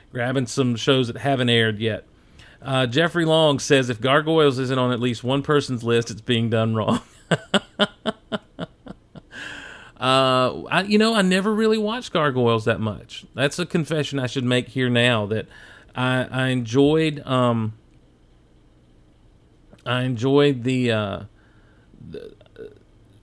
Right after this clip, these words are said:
the Darkwing Duck. I like Goof Troop. I like DuckTales. I like all that Disney stuff. And I just never really watched Gargoyles. I've heard all kinds of good things about it. Doc Zen says, "We will wait."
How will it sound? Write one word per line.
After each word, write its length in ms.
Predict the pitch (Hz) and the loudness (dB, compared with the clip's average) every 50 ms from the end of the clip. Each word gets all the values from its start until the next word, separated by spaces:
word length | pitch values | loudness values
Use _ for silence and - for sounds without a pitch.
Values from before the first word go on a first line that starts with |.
| - _ - _ _ _ _ - | -20 _ -20 _ _ _ _ -14
the 360 | 139 120 117 127 117 107 107 - - - - - 120 | -10 -4 -2 0 0 -2 -4 -10 -18 -20 -20 -16 -6
Darkwing 540 | 113 135 123 127 123 - - 139 131 127 107 | -2 -2 0 -2 -2 -2 0 0 0 0 0
Duck. 400 | 135 139 151 156 156 147 - - - - | 0 0 2 0 0 -2 -6 -14 -14 -6
I 120 | 113 123 | -4 -2
like 340 | 120 117 117 117 101 113 113 | 0 0 0 -2 -4 -4 0
Goof 260 | 127 139 147 143 - | 2 2 2 2 0
Troop. 280 | - - 143 135 135 127 | -4 -4 -4 -2 0 0
I 60 | 117 | 0
like 260 | 110 110 104 92 113 | 2 0 -2 -4 -4
DuckTales. 580 | 127 127 135 131 - - 135 127 123 123 117 120 | -4 -6 -6 -6 -6 -4 -2 0 0 0 0 0
I 60 | 120 | 0
like 260 | 120 131 139 135 - | 0 0 -2 -2 -2
all 160 | 131 123 139 | -2 0 0
that 160 | 143 139 123 | 0 0 0
Disney 300 | 120 131 147 143 143 131 | 0 0 0 0 -2 -4
stuff. 160 | 117 123 117 113 - - - - - _ - - _ - | -4 -6 -6 -8 -10 -16 -20 -20 -20 _ -20 -20 _ -6
And 120 | - 143 | -2 -2
I 80 | 135 135 | 0 0
just 240 | 123 143 143 117 131 | 0 -2 -2 -2 -2
never 420 | 127 131 127 123 127 131 147 160 | -2 0 0 0 0 -2 -4 -6
really 640 | 160 147 131 123 120 120 117 117 117 127 139 143 143 - _ _ _ _ _ _ _ _ _ _ - | -8 -6 -2 0 0 2 2 2 0 0 -2 -4 -6 -10 _ _ _ _ _ _ _ _ _ _ -12
watched 680 | 107 107 110 110 107 107 107 123 113 - - - - - _ _ _ _ _ _ _ _ _ _ _ - - 113 | -8 -4 -2 -2 -2 -2 -4 -6 -10 -14 -18 -20 -20 -20 _ _ _ _ _ _ _ _ _ _ _ -18 -8 -4
Gargoyles. 760 | 147 151 175 208 202 151 120 110 104 98 - - 113 110 | -4 -2 -2 -4 -4 -2 0 0 0 -2 -4 -8 -12 -12
I've 220 | 110 117 123 123 110 | -6 -4 -4 -2 -2
heard 400 | 123 143 143 139 123 113 - - - | 0 0 2 0 0 -2 -8 -12 -6
all 280 | - 135 139 160 180 185 | -2 0 2 2 2 0
kinds 360 | - - 170 180 175 160 156 | -2 -4 -4 -2 -2 -2 -4
of 60 | 151 | -4
good 180 | 143 151 139 - | -2 -4 -2 0
things 240 | 143 127 135 127 117 | 0 0 0 0 -2
about 380 | 120 104 117 117 123 113 110 | -2 -2 -2 -2 -4 -4 -6
it. 120 | 143 - 117 | -6 -4 -2
Doc 260 | 123 123 117 127 135 | 0 0 0 -2 -2
Zen 220 | 110 127 123 123 | -4 -2 -2 -2
says, 160 | 110 117 107 101 | -2 -4 -6 -6
"We 160 | 101 117 135 | -4 -4 -4
will 160 | 156 160 127 | -2 -2 -4
wait." 240 | 107 90 98 - | -4 -4 -6 -8